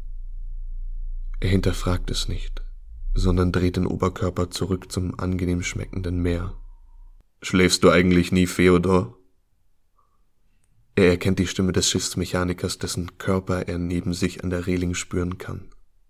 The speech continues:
Er antwortet ihm mit einem Zucken seiner Schultern und schenkt ihm einen Blick von der Seite. Die Sterne oben und die Lampen auf dem Schiff spendieren gerade so genug Licht, um die Züge des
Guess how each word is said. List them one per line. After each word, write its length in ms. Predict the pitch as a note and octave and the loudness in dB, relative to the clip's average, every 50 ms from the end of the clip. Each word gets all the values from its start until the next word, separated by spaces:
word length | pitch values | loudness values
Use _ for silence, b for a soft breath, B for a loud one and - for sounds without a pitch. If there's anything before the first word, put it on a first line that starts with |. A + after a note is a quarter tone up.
| _ _ _ _ _ _ _ _ _ _ _ _ _ _ _ _ _ _ - | _ _ _ _ _ _ _ _ _ _ _ _ _ _ _ _ _ _ -4
Er 120 | - G2 - | -2 0 2
antwortet 520 | F#2+ G2 F#2+ - F#2+ F2+ - - F#2 - | 2 0 0 0 0 0 0 -2 -2 0
ihm 120 | F#2 F#2 | 0 0
mit 200 | F2+ F2 F2 - | 0 0 0 0
einem 240 | F2 F2+ F#2 F2 F2 | 0 0 0 0 -2
Zucken 340 | - - G2 F#2+ - F#2 F#2+ | -2 -4 -4 -2 -2 -2 -2
seiner 300 | F2+ F2+ F2+ F2 F#2 F#2+ | 0 0 2 2 0 -2
Schultern 560 | - - - G2+ F#2+ F#2+ - - G2 G2 F#2+ | -2 -4 -2 0 -2 -2 -2 -2 -2 -2 -2
und 240 | F2+ F2 F2 - B B B B B B B | -2 -4 -4 -6 B B B B B B B
schenkt 360 | B - - - F#2+ F#2 - | B -8 -4 -2 -2 -2 0
ihm 140 | F#2+ F2+ - | -2 -2 -2
einen 280 | - G2 F#2 F#2 F2+ F2 | -2 -2 0 0 0 0
Blick 220 | F2+ F2+ F2+ - | 0 -2 -4 -4
von 140 | - F#2+ F2 | -6 -4 -2
der 100 | F2+ F2+ | -2 -2
Seite. 400 | F2 F#2 F2+ F2+ - F#2+ F#2 - - - _ _ _ _ _ _ _ _ _ _ _ _ _ _ _ _ _ _ _ _ _ _ _ _ - | -2 -4 -6 -6 -6 -8 -10 -10 -12 -20 _ _ _ _ _ _ _ _ _ _ _ _ _ _ _ _ _ _ _ _ _ _ _ _ -8
Die 80 | - G2 | -6 -6
Sterne 520 | - - - G#2+ G#2 G#2 G2+ F#2+ F2 - | -4 -2 -2 0 2 4 4 2 2 2
oben 480 | - F#2+ F#2+ F#2+ - F#2+ F2+ F2 F2+ - - _ | 0 0 0 2 2 0 -2 -2 -6 -8 -14 _
und 240 | - G2 F#2+ G2 - - - | -12 -12 -12 -12 -12 -8 -2
die 100 | F#2+ F#2+ | 0 0
Lampen 380 | F2+ F2+ F#2 G2 - - G#2 | 2 2 0 0 0 0 2
auf 160 | F2 - - - | 0 0 0 -2
dem 160 | - F#2+ F2+ | -4 -4 -4
Schiff 320 | - - - - G#2 - | -2 -4 -2 -2 -2 -2
spendieren 600 | - - - - F#2+ F#2 F2 F#2 F#2 F#2 F2+ F#2 | -4 -8 -4 -4 -4 -4 -2 0 0 0 0 0
gerade 400 | F2+ F#2 F2 F#2 F#2 F#2+ G2 G2 | 0 -2 0 0 0 0 0 0
so 160 | F#2 F#2+ F2+ | 0 0 -2
genug 480 | F2 - F2+ F2 F#2 F#2 F#2 - - - | -2 -2 -2 0 0 -2 -4 -6 -6 -4
Licht, 380 | F2+ F2+ F2+ F2+ - - - - | -2 0 0 -2 -4 -6 -8 -8
um 120 | - F#2 | -8 -8
die 140 | F#2 F2 - | -10 -10 -8
Züge 480 | - - - F#2+ F2 - F#2 F2+ F2+ | -8 -4 -4 -2 0 0 0 0 0
des 200 | F2 - - - | -4 -6 -8 -8